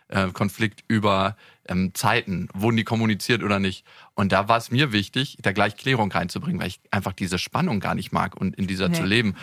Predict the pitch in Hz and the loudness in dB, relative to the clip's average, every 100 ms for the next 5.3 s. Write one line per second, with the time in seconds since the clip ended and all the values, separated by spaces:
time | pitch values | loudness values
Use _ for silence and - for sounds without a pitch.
0 | 165 156 - 151 156 165 - - - 214 | -4 -4 -6 -8 -8 -10 -14 -8 -2 0
1 | - 113 110 143 135 - 110 107 95 107 | 0 2 2 2 -2 -2 0 0 0 2
2 | 101 95 - 120 151 147 113 101 - - | 2 0 -2 2 2 2 -2 -6 -8 -8
3 | - 113 113 104 113 113 95 101 135 202 | -4 -2 -2 0 2 2 2 2 4 0
4 | - 110 95 - - _ _ _ _ - | 0 -4 -4 -10 -20 _ _ _ _ -2
5 | 107 - | -2 -2